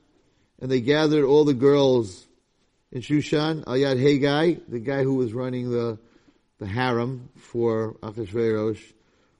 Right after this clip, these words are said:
His name was Hegai. Nice name. Um, Vatilokech Esther el Beis HaMelech, and they took her by force.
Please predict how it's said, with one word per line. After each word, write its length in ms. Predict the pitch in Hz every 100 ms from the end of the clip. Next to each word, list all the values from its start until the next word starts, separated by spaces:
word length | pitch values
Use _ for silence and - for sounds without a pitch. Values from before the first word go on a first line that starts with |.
| _
His 100 | 113
name 200 | 117 123
was 140 | 117 92
Hegai. 520 | 127 117 101 87 82 - _ _ _ _ _ _ - _ _
Nice 260 | 107 95 98
name. 240 | 98 113 - _ _ _ _ _ _
Um, 420 | - 123 123 123 120
Vatilokech 640 | 127 131 147 180 170 143
Esther 280 | 160 156 170
el 100 | 143
Beis 220 | 147 143
HaMelech, 500 | 135 127 139 170 170
and 160 | 135 131
they 80 |
took 300 | 120 - 165
her 280 | - 156 185 - _ _
by 140 | 135 117
force. 560 | - 127 160 156 -